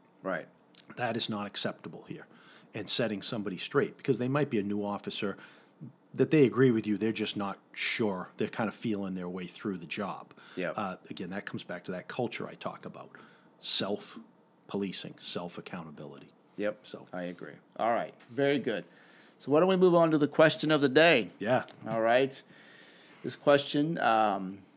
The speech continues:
Speaker 1: is, uh, very common in law enforcement, and it can also be a, a, uh,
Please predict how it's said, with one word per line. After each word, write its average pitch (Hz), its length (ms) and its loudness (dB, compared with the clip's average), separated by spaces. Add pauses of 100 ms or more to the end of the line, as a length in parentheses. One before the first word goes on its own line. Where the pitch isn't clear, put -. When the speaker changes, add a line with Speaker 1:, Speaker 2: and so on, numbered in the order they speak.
(140)
Speaker 1:
is, 104 260 -4
uh, 95 240 2
very 131 260 4
common 151 360 4
in 131 80 4
law 120 180 6
enforcement, 107 680 -4 (120)
and 98 180 -4
it 98 100 -8
can 110 120 -6
also 120 680 2 (360)
be 113 240 0
a, 92 200 0 (280)
a, - 340 -14
uh, - 40 -8